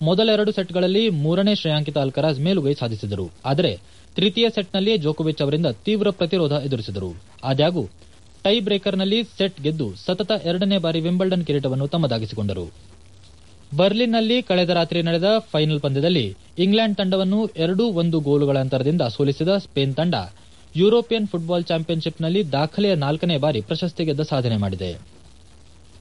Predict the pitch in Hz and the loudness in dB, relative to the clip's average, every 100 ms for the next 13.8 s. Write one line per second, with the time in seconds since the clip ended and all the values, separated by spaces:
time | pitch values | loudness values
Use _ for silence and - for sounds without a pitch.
0 | 165 190 220 226 233 220 151 180 170 180 | 2 4 4 2 0 0 2 2 2 0
1 | 175 - 165 170 165 170 202 208 160 160 | -2 -2 0 0 2 2 2 0 0 0
2 | 160 160 185 202 - 180 185 208 175 165 | 0 0 0 0 0 0 2 0 0 0
3 | 160 185 185 147 147 151 147 139 147 147 | 0 -2 -4 -4 0 0 0 -2 -2 -4
4 | 147 165 185 185 147 143 143 139 135 151 | -4 -2 -2 0 0 0 -2 -2 0 0
5 | 214 - - - - 175 185 220 202 165 | -2 -6 -20 -20 -8 -2 0 0 0 -2
6 | 131 156 175 98 95 - - 143 185 214 | -2 0 -2 -2 -8 -16 -6 0 2 2
7 | 226 208 196 180 165 170 165 165 196 214 | 2 0 2 2 2 2 2 2 2 0
8 | - 180 202 196 151 143 131 135 131 131 | 0 2 2 2 0 0 0 -2 -2 0
9 | 156 143 95 - - - 196 226 226 180 | 0 -2 -4 -10 -16 -4 -2 0 0 0
10 | 185 185 180 160 156 156 170 170 156 127 | 0 2 0 0 -2 -2 -2 -2 -2 -2
11 | 117 110 104 92 87 82 - - - - | -4 -4 -4 -4 -6 -8 -18 -20 -20 -20
12 | - - - - - - - - - - | -20 -20 -20 -20 -20 -20 -20 -20 -20 -20
13 | - - - 147 151 151 175 | -20 -20 -4 0 2 2 0